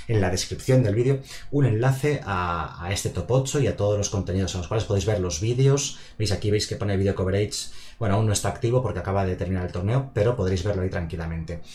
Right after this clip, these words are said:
Bien, como digo, ya mañana tranquilamente hablaremos de los mazos del top ocho. Ya digo, seis Winnies, una Jeskai Control y una Izet Phoenix.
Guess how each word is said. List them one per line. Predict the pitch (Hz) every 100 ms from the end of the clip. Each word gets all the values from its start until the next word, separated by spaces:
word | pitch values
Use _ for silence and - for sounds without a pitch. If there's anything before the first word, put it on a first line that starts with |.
| - - - - -
Bien, | 104
como | 98 120
digo, | 165
ya | 143
mañana | 139 127 131 135 139
tranquilamente | 135 98 107 101 107 101
hablaremos | 90 98 90
de |
los | 85 82
mazos | 87 90
del | 90 82
top | 95 143
ocho. | 135 170 170 -
Ya |
digo, | 90 85
seis | - 101 85
Winnies, | 120 135 139 - -
una | 110 101
Jeskai | 95 95 101 92
Control | 95 87 - 113 104
y | 98 104
una | 104 92 -
Izet | 107 - 87
Phoenix. | - 120 143 - -